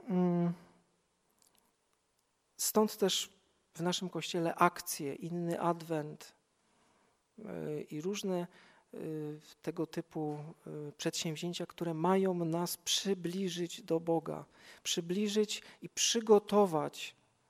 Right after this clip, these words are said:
na radosne świętowanie, ale też na radosne oczekiwanie, bo przecież od nas zależy to, jakie to oczekiwanie jest, od naszej relacji z Bogiem. Czy czekamy na to powtórne przyjście Chrystusa z radością,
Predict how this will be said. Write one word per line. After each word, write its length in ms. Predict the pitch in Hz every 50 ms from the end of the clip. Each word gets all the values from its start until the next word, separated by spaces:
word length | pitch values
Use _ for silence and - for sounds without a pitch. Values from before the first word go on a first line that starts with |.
| _ _ _ _ -
na 160 | - 156 165
radosne 560 | 170 170 165 170 185 180 - - 190 175 170
świętowanie, 880 | - - - 170 165 165 - - 165 156 160 156 156 160 170 190 208 226 - - - - - - - _ _ _ _ _ _ _ _ -
ale 220 | - 151 156 160 151
też 180 | - 170 -
na 140 | 165 165 165
radosne 560 | 165 160 160 - 190 196 - - 185 180 -
oczekiwanie, 840 | - 170 - - 175 175 - - 180 160 175 170 170 165 156 143 139 143 _ _ _ -
bo 80 | - 160
przecież 340 | - - 202 - 220 202 -
od 220 | - - 285 277
nas 220 | 240 214 190 180
zależy 480 | 170 160 160 165 156 156 170 170 170 165
to, 160 | - - 175
jakie 260 | 170 165 - - 170
to 140 | - - 170
oczekiwanie 680 | 160 160 - 165 - - 165 156 156 160 160 160 165 165
jest, 420 | 156 143 139 - - - - - - _ _ _ _ _ _ _ _ _ _ _ _ _ _ _ _
od 180 | - 165 160 160
naszej 320 | 190 214 208 - 190 185
relacji 420 | 175 165 156 156 151 - - 156 156
z 60 | 151
Bogiem. 540 | 160 160 156 151 143 147 139 139 143 151 - _ _ _ _ _ - - - - - - -
Czy 120 | - - -
czekamy 520 | - - 170 - - 180 185 196 196 190
na 140 | 190 185 185
to 160 | - 190 180
powtórne 560 | - - 185 - - - 190 190 185 185 180
przyjście 400 | - - 190 180 - - - 180
Chrystusa 520 | - - 175 - - - 170 - - 165 160
z 80 | 156
radością, 800 | 160 160 156 156 156 165 165 - - - - 196 208 226 240 240